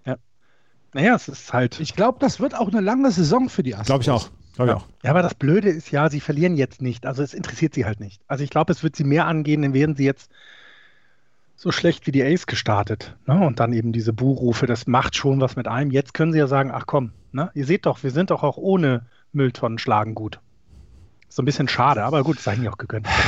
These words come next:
Speaker 1: Es sind genug Spieler dabei, die damals nicht dabei waren. Trainer, die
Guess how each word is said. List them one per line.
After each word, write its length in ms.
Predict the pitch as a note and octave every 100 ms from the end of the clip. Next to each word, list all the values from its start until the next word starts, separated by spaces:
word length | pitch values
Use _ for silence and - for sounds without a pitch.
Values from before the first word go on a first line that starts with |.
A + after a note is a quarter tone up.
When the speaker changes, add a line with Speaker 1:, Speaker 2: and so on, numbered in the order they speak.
| - G#5+ G#5 G5+ -
Speaker 1:
Es 920 | - - - - - - - - -
sind 100 | B2+
genug 160 | B2+
Spieler 260 | - C#3 B2+
dabei, 240 | A#2 A#2
die 100 | A#2
damals 300 | A#2 A2 G#2+
nicht 160 | A#2+ -
dabei 260 | G#2 F#2+ G2
waren. 220 | G2 F#2 _ _ _ _ _ _ -
Trainer, 320 | - B2+ B2+
die 200 | B2+ A#2